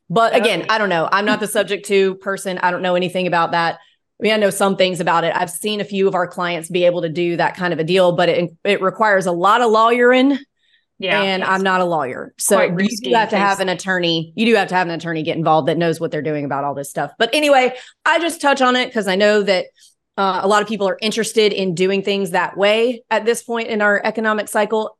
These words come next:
Speaker 1: Uh, but I also wanna set the expectation that these are not the types of markets where that's particularly easy to find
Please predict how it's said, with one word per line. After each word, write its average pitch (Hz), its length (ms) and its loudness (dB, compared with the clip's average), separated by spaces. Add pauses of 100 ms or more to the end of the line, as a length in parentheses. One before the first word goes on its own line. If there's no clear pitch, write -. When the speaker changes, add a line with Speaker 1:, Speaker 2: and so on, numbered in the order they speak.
(100)
Speaker 1:
Uh, 196 200 0
but 208 120 2
I 196 120 2
also 190 200 0
wanna 190 160 -2
set 175 200 -4
the 175 100 0
expectation 170 640 -4
that 156 280 -8
these 202 280 -2
are 180 100 0
not 165 240 0
the 165 120 -4
types 165 300 -6
of 170 80 -4
markets 160 400 -4
where 156 300 -2 (240)
that's 170 440 -2 (280)
particularly 175 600 0
easy 160 320 -4
to 160 100 -12
find 131 420 -4